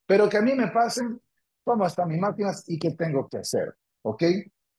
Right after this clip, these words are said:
Entonces, esos son los dos mundos que a veces no se compatibilizan. Y créanme, la falta de resultados no está porque no, porque no supo,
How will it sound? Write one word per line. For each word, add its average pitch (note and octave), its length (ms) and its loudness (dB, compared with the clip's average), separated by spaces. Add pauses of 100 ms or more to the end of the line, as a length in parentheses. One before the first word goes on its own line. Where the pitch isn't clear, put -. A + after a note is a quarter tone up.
(320)
Entonces, C#3 380 2
esos F#3 240 6
son G#3 140 4
los F#3 140 6
dos F#3 160 6
mundos F#3+ 420 4
que D#3 100 2
a D3 40 6
veces E3 220 2
no E3 140 -2
se D3+ 140 -4
compatibilizan. C#3 920 -2
Y - 120 -10
créanme, B2+ 460 0 (200)
la C3 300 0
falta F#3 340 2
de B2 120 0
resultados B2+ 920 0 (380)
no E3 160 4
está A3 360 2
porque C3+ 360 2
no, D#3 280 4
porque B2+ 280 -2
no C3+ 120 -6
supo, - 300 -10